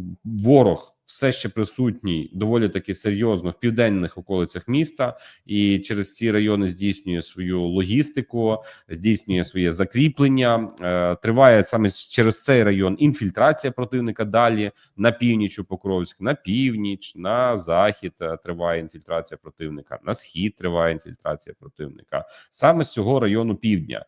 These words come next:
Закрити пробоїну на південних околицях ми не можемо. Е, росіяни зараз паралельно активно дуже затягують екіпажі своїх пілотів, які, е, супроводжують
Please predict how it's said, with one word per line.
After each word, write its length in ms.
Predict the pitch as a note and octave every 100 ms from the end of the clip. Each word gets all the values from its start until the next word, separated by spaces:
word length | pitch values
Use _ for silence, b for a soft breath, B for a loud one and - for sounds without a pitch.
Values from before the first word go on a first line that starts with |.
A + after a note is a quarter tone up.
| b b
Закрити 380 | F2 F#2+ D#3+ D3+
пробоїну 720 | - B2 C#3 D3+ C3 B2+ A#2
на 160 | A2 A2+
південних 400 | A#2+ A#2 B2 A2
околицях 460 | G#2 D3+ C#3+ A2+ -
ми 380 | G#2+ C3+ C3 - _ _
не 120 | G2+
можемо. 600 | B2 C3 F#2+ - C2+ A#1 - b b -
Е, 60 | E2+ E2+ F2 E2+ E2 E2 D#2+ D#2+ D#2 E2
росіяни 420 | E2+ - C3+ C3+
зараз 260 | A#2+ A#2+
паралельно 400 | - G#2 A2+ B2
активно 320 | G2 - A#2 G2+
дуже 220 | G2+ G2
затягують 520 | F#2+ G#2+ G#2 G2 F2+
екіпажі 400 | F#2 - G#2+ G2
своїх 380 | - F2 F#2+ G2+
пілотів, 560 | - A2+ G#2 D#2 -
які, 400 | C2 C#2+ F2+ F2+ - b b _ D#2+
е, 180 | D#2 D#2
супроводжують 920 | - F#2+ A2 G#2+ E2 F2 D#2+ - _